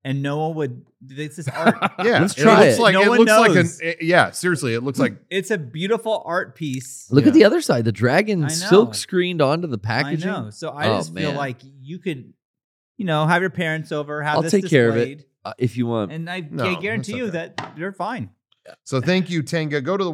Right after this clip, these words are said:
Speaker 2: the, the link in our info, uh, the info on YouTube. Click the special link. Use offer code mega sixty-four, and you will get a discount.
Speaker 3: Hmm.
Speaker 2: And, um, and you too can chase the dragon, just like I have been. Thank you.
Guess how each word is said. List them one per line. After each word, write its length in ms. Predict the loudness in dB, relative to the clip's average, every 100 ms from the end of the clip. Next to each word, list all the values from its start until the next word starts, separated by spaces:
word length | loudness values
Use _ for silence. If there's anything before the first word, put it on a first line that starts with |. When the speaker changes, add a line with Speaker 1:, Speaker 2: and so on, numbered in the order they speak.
| -8
Speaker 2:
the, 40 |
the 240 | -4 -2 -2
link 360 | -2 -6 -8
in 140 | -10 -8
our 260 | -6 -6 -8
info, 720 | -10 -8 -6 -6 -4 -8 -12 _ _ _ _
uh, 220 | -8 -8
the 120 | -8 -6
info 320 | -4 -4 -4
on 200 | -4 -4
YouTube. 640 | -6 -8 -4 -2 -2 -2 -8 _
Click 180 | _ -6
the 80 | -6
special 380 | -4 -4 -4 -6
link. 180 | -8 -6
Use 140 | -6
offer 220 | -6 -8
code 180 | -10 -10
mega 200 | -10 -12
sixty-four, 460 | -12 -14 -14 -12 -10
and 80 | -8
you 80 | -8
will 80 | -8
get 140 | -10
a 40 | -14
discount. 560 | -12 -14 -14 -16 -16 _ _ _
Speaker 3:
Hmm. 280 | -18 -16 -18 _
Speaker 2:
And, 340 | -10 -10 -10 -12
um, 380 | -12 -14 -20 _
and 200 | -12 -10
you 80 | -8
too 200 | -6 -6
can 140 | -8
chase 280 | -10 -12 -12
the 80 | -14
dragon, 480 | -8 -8 -8 -12 -14
just 160 | -14 -14
like 140 | -14
I 120 | -14 -14
have 140 | -16
been. 220 | -18 -20 _ _ _ _ _ _ _ -20
Thank 240 | -20 -20
you. 100 | -20